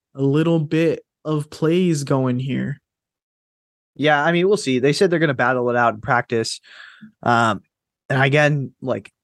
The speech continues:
Speaker 2: draft doesn't matter to Kyle Shanahan. We seen last year, he rolled with Elijah Mitchell when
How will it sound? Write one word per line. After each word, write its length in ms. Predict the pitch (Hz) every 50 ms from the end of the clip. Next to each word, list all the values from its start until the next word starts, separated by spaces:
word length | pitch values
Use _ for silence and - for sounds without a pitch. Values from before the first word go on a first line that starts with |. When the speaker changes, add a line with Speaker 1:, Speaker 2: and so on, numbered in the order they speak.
| _ _
Speaker 2:
draft 280 | - - 131 143 - -
doesn't 240 | 202 175 170 127 117
matter 360 | 113 107 123 139 143 135 127
to 500 | 120 - 131 117 110 107 107 104 98 113 - _
Kyle 260 | - 131 120 123 110
Shanahan. 640 | 107 - 135 113 107 107 113 117 107 98 101 107 107 - -
We 160 | 120 127 135
seen 320 | 135 - - 180 170 151
last 400 | 139 123 123 127 135 135 - -
year, 200 | 135 123 113 110
he 140 | 107 139 165
rolled 220 | 156 156 175 180 170
with 140 | 170 170
Elijah 400 | 147 131 123 110 123 131 127 131
Mitchell 460 | 110 107 113 - - 147 143 156 151 135
when 340 | 120 117 113 113 110 98